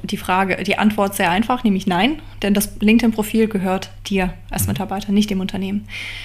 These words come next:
Speaker 1: Äh, bei Vorständen ist es tatsächlich nochmal eine etwas andere Geschichte, nämlich dann, wenn für den Vorstand, äh, alles gemacht wird, nämlich die Unternehmenskommunikation alles gesteuert hat, weil der
Speaker 2: Mhm.
Speaker 1: Vorstand vielleicht gesagt hat, "Ja, ich verstehe, warum ihr das machen wollt und ja, nutzt gerne meinen Account,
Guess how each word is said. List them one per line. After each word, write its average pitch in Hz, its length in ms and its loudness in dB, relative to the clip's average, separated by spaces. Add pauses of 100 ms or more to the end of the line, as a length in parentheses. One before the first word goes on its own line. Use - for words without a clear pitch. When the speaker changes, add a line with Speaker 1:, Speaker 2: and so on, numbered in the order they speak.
(200)
Speaker 1:
Äh, 196 120 2
bei 190 120 4
Vorständen 269 520 4
ist 233 120 2
es 226 100 -2
tatsächlich 208 460 0
nochmal 202 260 0
eine 196 100 0
etwas 180 240 -4
andere 247 340 4
Geschichte, 277 680 2
nämlich 208 420 6
dann, 240 440 2
wenn 214 540 4
für 247 420 2
den 226 200 2
Vorstand, 214 680 2 (560)
äh, 196 240 2
alles 208 240 0
gemacht 240 320 2
wird, 180 180 -2
nämlich 196 300 0
die 196 180 0
Unternehmenskommunikation 196 1080 0
alles 208 540 0 (100)
gesteuert 220 580 2
hat, 277 240 2
weil 202 80 6
der 202 120 6
Speaker 2:
Mhm. 202 40 4
Speaker 1:
Vorstand 208 340 0
vielleicht 208 220 -2
gesagt 196 320 -2
hat, 190 140 -6
"Ja, 220 240 4
ich - 160 -4
verstehe, 220 360 0
warum 208 220 2
ihr 190 60 -2
das 214 160 -6
machen 277 260 2
wollt 247 300 4
und 202 220 0
ja, 214 260 4
nutzt 214 320 4
gerne 196 180 0
meinen 180 220 -4
Account, 254 400 2